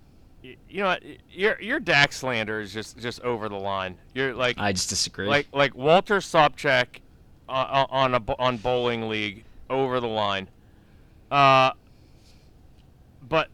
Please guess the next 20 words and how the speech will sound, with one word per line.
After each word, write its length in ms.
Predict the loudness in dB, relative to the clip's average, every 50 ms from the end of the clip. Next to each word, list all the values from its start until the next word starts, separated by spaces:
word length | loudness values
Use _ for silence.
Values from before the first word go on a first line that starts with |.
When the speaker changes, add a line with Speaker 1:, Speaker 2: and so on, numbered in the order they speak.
| -4 -2
Speaker 1:
this 220 | 0 0 0 -2
is 120 | -6 -6
hilarious. 680 | -2 0 2 2 2 2 2 0 0 -2 -4 -8 -12 -14 -10
The 120 | -8 -8 -8
Saints 420 | -4 0 2 2 4 2 0 -2
versus 220 | -4 -4 -4 -4
Browns, 640 | -4 -4 0 2 2 2 2 0 -2 -4 -8 -16 -20 -20 -20 -10 -2
thirty-one 640 | 2 4 4 4 4 2 0 0 0 2 2 2 2
and 120 | 2 0
a 80 | 0 0
half 420 | 2 2 2 2 0 -4 -8 -10 -8
on 180 | -6 -6 -6
Saturday 560 | -8 -2 4 4 4 6 8 8 8 8 8 6 6
at 0 |
Speaker 2:
<laughs> 80 | 6
Speaker 1:
one. 120 | 6 4 2 -8 -14 -20 -20 -20 -20 -20 -20 -20 -20 -20 -20 -20 -20 -20 -20 -20 0 6
Speaker 2:
For 120 | 10 12
the 120 | 12 12 12
over-under? 680 | 12 12 12 12 12 12 12 12 12 10 10 8 4 0 -10 -20 -20 -20 -20 -20 -20 -20 -20 -20 -20 -20 _ -18 -8
Speaker 1:
Yeah. 280 | -2 2 4 4 4